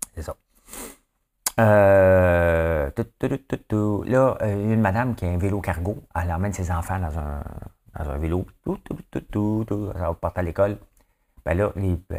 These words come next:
les, d'autres parents l'ont vu. Euh, la D P J a été appelée. On est rendu là. Hein ? On est rendu là, là, tu sais. Une mauvaise mère qui va porter ses enfants dans un vélo qui est sécuritaire. Il pensait qu'il y avait une boîte en bois tout croche, là. C'est un vrai vélo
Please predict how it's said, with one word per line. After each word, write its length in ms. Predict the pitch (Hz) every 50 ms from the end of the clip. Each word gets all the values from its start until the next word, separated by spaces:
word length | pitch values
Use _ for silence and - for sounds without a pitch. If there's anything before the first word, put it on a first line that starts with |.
| 80 82
les, 160 | 80 82 78 76
d'autres 220 | 78 92 92 92
parents 240 | - 85 78 95 95
l'ont 240 | 90 82 80 80 78
vu. 160 | 73 82 101 98 98 _ _ -
Euh, 80 | 90 87 80
la 60 | 73 - -
D 80 | - 92
P 160 | - - - -
J 200 | 85 92 98 90
a 40 |
été 140 | - - -
appelée. 320 | - - - - - - _ _ _ _ _ _ _ _ _ _ _ _ _ _ _ _ _ _ _ _ _ _ _ _ _ _ _ _ _ _ _ _ _ _ _ _ _ _ _ _ _ _ _ _ _
On 100 | - 85
est 100 | 82 90
rendu 240 | 85 78 76 73 71
là. 1000 | 69 - - _ _ _ _ _ _ _ _ _ _ _ _ _ _ _ _ - 104
Hein ? 80 | 107 - _ _ _ _ _ _ _ _ _ _ _ _
On 240 | - 92 95 101 101
est 160 | 107 107 104
rendu 420 | 98 82 95 92 92 92 87 85 82
là, 120 | 76 76
là, 280 | 64 - - - - _ _ _ -
tu 80 | -
sais. 140 | 101 101 - _ _ _ _ _ _ _ _ _ _ _ -
Une 100 | 95 104
mauvaise 380 | 110 107 101 107 101 95 85
mère 320 | - 92 95 101 104 101 92
qui 80 | -
va 120 | - 87 80
porter 260 | - 87 - - 92
ses 160 | 87 - 98
enfants 460 | 78 76 - - 95 92 92 90 90
dans 240 | 87 82 80 82 85
un 100 | 80 82
vélo 500 | 82 85 92 90 85 90 90 90 90 90 87
qui 120 | - 92
est 80 | 90 -
sécuritaire. 600 | - - - 98 90 - 92 82 - - 92 95
Il 80 | 95 95
pensait 240 | 95 95 92 - 120
qu'il 100 | 110 95
y 20 |
avait 80 | 87 82
une 100 | 85 82
boîte 220 | 85 92 90 -
en 100 | 80 73
bois 180 | 73 78 87 87
tout 120 | - -
croche, 360 | - 87 73 80 80 - - -
là. 80 | - 82
C'est 160 | - - 78
un 20 | 80
vrai 180 | 80 82 101
vélo 360 | 98 87 85 78 90 98 95